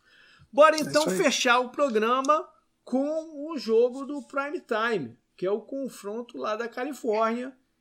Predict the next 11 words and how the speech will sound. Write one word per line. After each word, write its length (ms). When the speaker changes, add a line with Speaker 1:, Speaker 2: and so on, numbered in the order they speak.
Speaker 1:
entre 400
Rams 640
e 280
forty-niners, 920
os 240
dois 400
últimos 440
vices 840
da 220
liga, 440
né? 100